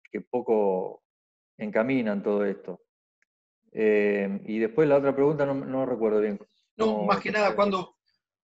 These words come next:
Speaker 2: cuándo llegaba, eh, la maduración, si, o, o en realidad si la maduración solo tiene que ver con lo particular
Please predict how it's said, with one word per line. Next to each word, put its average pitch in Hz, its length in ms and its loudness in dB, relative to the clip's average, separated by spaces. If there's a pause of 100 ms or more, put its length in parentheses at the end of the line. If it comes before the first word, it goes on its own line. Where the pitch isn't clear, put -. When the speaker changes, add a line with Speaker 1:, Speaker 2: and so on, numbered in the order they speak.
Speaker 2:
cuándo 185 280 0
llegaba, 160 840 4
eh, 123 160 -8
la 139 120 2
maduración, 143 680 2
si, - 260 -12
o, 139 80 -6
o 139 200 -4
en 139 60 0
realidad 143 380 2
si - 200 -6
la 139 140 2
maduración 139 480 -2
solo 165 300 -2
tiene 160 220 -2
que 135 100 0
ver 170 140 4
con 156 140 0
lo 131 120 0
particular 123 800 0